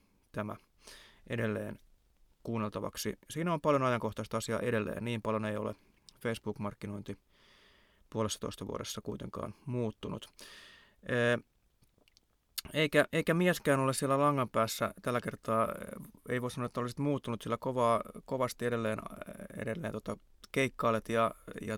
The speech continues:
tuota, kerrot ja puhut, ee, sosiaalisen median markkinoista nyt vaan vähän enemmän viime aikoina etänä. Ee, mutta koska en, en halunnut enää mainita sanaa korona, niin emme mainitse sitä, mutta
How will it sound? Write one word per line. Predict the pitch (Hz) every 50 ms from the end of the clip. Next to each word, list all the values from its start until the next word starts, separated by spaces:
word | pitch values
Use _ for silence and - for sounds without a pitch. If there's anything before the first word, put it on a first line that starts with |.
| -
tuota, | - - 113 - - 120 113 -
kerrot | - 131 127 120 117 - -
ja | 151
puhut, | - - 131 117 117 113 - - - - -
ee, | 107 113 110 107 107 104 107 110 - -
sosiaalisen | - 123 123 123 113 110 117 110
median | 110 110 110 110 104
markkinoista | 107 110 123 127 117 - - 107 110 107 - - 117
nyt | 123 127 -
vaan | 120 120 117 117 113 110 - - - - - - - - - - - - - - - _ -
vähän | - 127 127 123
enemmän | 123 123 120 117 113 113 113 113 113
viime | 120 117 113 113
aikoina | 110 107 - 110 113 110 110 98 - _ _ _ _ _ _ -
etänä. | 139 143 - - 120 104 101 98 - - _ - - - - - - - - _ _ _ _ _ _ _ _ _ -
Ee, | - 107 107 107
mutta | 110 110 - - -
koska | - 120 - - 123
en, | 123 117 117 113 - - - _ _ _ _ _ _ _ -
en | - 135
halunnut | 127 120 117 120 117 -
enää | 127 123 120 117
mainita | 120 120 123 120 107 -
sanaa | - - 120 120 120
korona, | - 139 131 123 117 110
niin | 107 107 104 104 104 - -
emme | 104 110 107
mainitse | 110 110 104 107 - -
sitä, | - - - 131 - - 104
mutta | 104 104 - - - 98